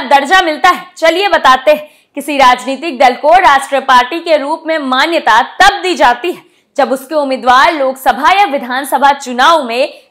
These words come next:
चार या अधिक राज्यों में कम से कम छह फीसदी वोट हासिल करते हैं। इसके अलावा पार्टी को कम से कम चार लोकसभा सीटों पर जीत हासिल करनी होती है। अगर एनसीपी का ये किसी अन्य पार्टी का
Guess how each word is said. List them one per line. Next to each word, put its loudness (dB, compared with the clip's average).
चार 4
या 4
अधिक 0
राज्यों 2
में -2
कम 2
से -2
कम -2
छह -6
फीसदी -8
वोट 0
हासिल -4
करते -6
हैं। -12
इसके -4
अलावा 2
पार्टी 2
को 2
कम 2
से -4
कम 0
चार 2
लोकसभा 0
सीटों -4
पर 2
जीत 0
हासिल 0
करनी -2
होती -4
है। -14
अगर -4
एनसीपी -10
का 2
ये 2
किसी -10
अन्य -4
पार्टी 0
का 2